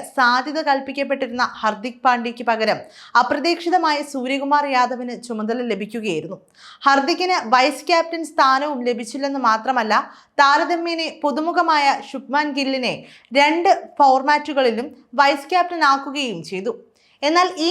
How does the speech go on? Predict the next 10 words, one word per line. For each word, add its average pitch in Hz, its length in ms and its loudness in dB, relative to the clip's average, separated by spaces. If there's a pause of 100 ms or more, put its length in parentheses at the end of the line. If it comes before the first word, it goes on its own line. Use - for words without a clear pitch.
മാറ്റം 302 340 2 (360)
ഗൗതം 302 400 2
ഗംഭീറിന്റെ 339 580 0
വരവ് 285 320 4
കൊണ്ടല്ലെന്നും 240 560 0 (200)
മുൻ 330 140 6 (120)
കോച്ച് 330 260 2 (160)
രാഹുൽ 254 380 4
ദ്രാവിഡിന്റെ 302 600 2
ടീമാണ് 247 460 2